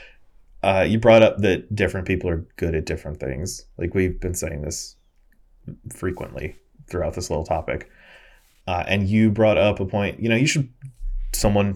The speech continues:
is being introduced to Modern, they should play Burn 'cause it's easy. But, like, different people are good at different things, and usually the things you're good at are also the things you like. What if you just don't like Burn?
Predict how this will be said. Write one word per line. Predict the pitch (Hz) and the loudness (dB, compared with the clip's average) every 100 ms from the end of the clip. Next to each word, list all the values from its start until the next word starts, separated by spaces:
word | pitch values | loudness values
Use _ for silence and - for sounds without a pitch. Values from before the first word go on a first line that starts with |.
| - - | -6 -4
is | 101 101 | -2 0
being | 101 92 | 0 0
introduced | 92 95 98 92 | -2 -2 -4 -4
to | 92 | -2
Modern, | 85 92 95 | 0 0 0
they | |
should | 92 - | 0 2
play | 98 | 4
Burn | 131 117 90 | 6 4 2
'cause | - 95 | -2 -2
it's | 80 | -2
easy. | 90 80 - - - _ - - _ _ _ | -4 -4 -8 -12 -20 _ -20 -20 _ _ _
But, | 123 120 | 2 4
like, | 139 - - - - - - - | 4 0 -6 -6 -10 -14 -16 -12
different | 110 185 339 | -4 -2 -2
people | - 277 | -2 0
are | 160 | 2
good | 160 | 2
at | 165 | 2
different | 147 135 117 | 0 -2 0
things, | 113 147 165 180 - _ _ _ _ | 0 2 -2 -6 -12 _ _ _ _
and | 107 107 | 0 2
usually | 104 147 147 165 175 180 | 4 4 6 6 4 4
the | 123 | 0
things | 120 120 120 | 0 0 2
you're | 113 | 0
good | 101 90 101 | 0 2 6
at | 127 - | 4 4
are | 98 | 4
also | - 131 143 | 4 4 4
the | 135 | 2
things | 113 110 107 95 | 0 0 0 0
you | |
like. | 80 87 147 - - _ _ _ _ _ _ _ _ _ _ _ | -2 -2 -2 -6 -18 _ _ _ _ _ _ _ _ _ _ _
What | 117 175 | 0 2
if | 226 | 2
you | 226 | 4
just | 202 | 6
don't | 131 139 | 6 4
like | 170 151 | 2 0
Burn? | 131 151 123 | 2 0 -2